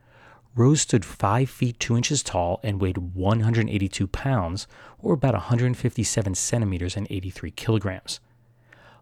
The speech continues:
Under the board rules at the time, someone of her height needed to weigh under one hundred fifty pounds,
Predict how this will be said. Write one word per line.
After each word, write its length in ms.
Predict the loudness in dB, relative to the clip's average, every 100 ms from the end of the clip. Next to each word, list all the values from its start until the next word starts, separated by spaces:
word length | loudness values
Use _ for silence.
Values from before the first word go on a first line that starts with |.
| _ 2
Under 220 | 4 6
the 100 | 4
board 440 | 4 6 6 4
rules 240 | 2 2 0
at 60 |
the 80 | -4
time, 480 | -2 0 2 0 -4 -12 -8
someone 340 | -2 2 2
of 80 | 0
her 240 | 0 0
height 300 | 2 0 0
needed 240 | 2 0 -2
to 120 | -2
weigh 320 | 0 0 0 -2
under 240 | 0 0
one 360 | -4 -4 -2 0
hundred 320 | 0 0 -2
fifty 320 | -4 -2 -2
pounds, 500 | 0 -2 -2 -6 -8